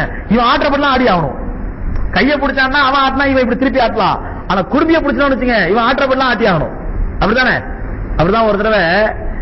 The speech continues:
ஒரு பிராமின் ஒருத்தர் குடுமி வச்சிருப்பாரு இல்லையா, ஒருத்தர் என்ன பண்றான், அவரோட குடுமியை போய் பிடிச்சிட்டானா, குடுமியை பிடிச்சிட்டான், அவரு தப்பிக்க முடியல. குடுமியை பிடிச்சா தப்பிக்க முடியாது, ஏன்னா அல்லாஹ் சொல்றான், "எந்த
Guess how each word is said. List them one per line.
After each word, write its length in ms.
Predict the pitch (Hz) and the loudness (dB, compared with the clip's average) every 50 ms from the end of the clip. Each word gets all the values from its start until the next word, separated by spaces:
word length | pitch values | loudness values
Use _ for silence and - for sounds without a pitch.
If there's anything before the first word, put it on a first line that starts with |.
| - - - - - - - - - | -4 -4 -6 -8 -8 -6 -6 -4 -2
ஒரு 140 | - 151 170 | 0 0 0
பிராமின் 360 | 160 160 180 202 220 226 214 | 0 0 0 0 0 0 0
ஒருத்தர் 300 | 196 175 151 160 151 143 135 - - - - - - | 0 -2 0 0 0 0 -2 -2 -4 -6 -6 -6 -2
குடுமி 220 | - 208 240 240 240 | 0 0 2 2 0
வச்சிருப்பாரு 300 | 214 175 202 190 196 185 | 0 0 0 0 0 0
இல்லையா, 260 | 180 185 202 220 208 175 143 113 107 - - - - - - - - - | 2 2 2 2 2 0 0 -2 -4 -8 -6 -6 -4 -4 -4 -6 -4 -2
ஒருத்தர் 200 | - 190 208 202 | -2 0 0 0
என்ன 80 | 214 240 | 0 0
பண்றான், 420 | 214 220 214 196 202 202 233 233 | 0 0 0 0 0 0 0 0
அவரோட 200 | 214 208 202 190 | 2 2 0 0
குடுமியை 300 | - - 220 247 247 240 | 0 0 0 2 2 2
போய் 140 | 220 220 190 | 2 2 0
பிடிச்சிட்டானா, 340 | 180 170 - 165 151 135 117 - - - - - - - - - - - - - - - - - - | 0 0 0 0 -2 -2 -2 -4 -8 -10 -10 -8 -4 -4 -2 -2 -2 -4 -4 -4 -4 -4 -2 -2 0
குடுமியை 260 | - 226 262 262 254 240 | 0 2 2 2 2 2
பிடிச்சிட்டான், 380 | 202 214 190 - 170 143 131 - - - - - - - - - - - - | 2 0 0 0 -2 -4 -4 -4 -6 -6 -4 -2 0 0 2 2 2 2 4
அவரு 220 | 165 202 226 233 | 4 4 2 2
தப்பிக்க 320 | 226 214 190 185 226 220 214 | 2 2 0 2 2 2 2
முடியல. 280 | 185 175 160 147 131 117 - - - - - - - - - | 4 4 2 2 2 0 -2 -6 -8 -6 -4 -2 0 0 2
குடுமியை 220 | 262 294 302 311 | 2 2 2 2
பிடிச்சா 180 | 294 302 285 285 | 0 0 0 0
தப்பிக்க 280 | 277 262 233 277 269 | 0 0 0 0 2
முடியாது, 300 | 269 247 254 240 233 240 | 2 4 4 4 4 4
ஏன்னா 40 | 247 | 2
அல்லாஹ் 300 | 247 226 226 254 269 240 | 2 2 2 2 2 2
சொல்றான், 400 | 262 262 285 294 262 254 277 269 - - - - - | 2 2 2 2 2 2 0 0 -2 -6 -8 -6 -2
"எந்த 320 | - 175 208 247 269 262 | 0 0 2 2 2 2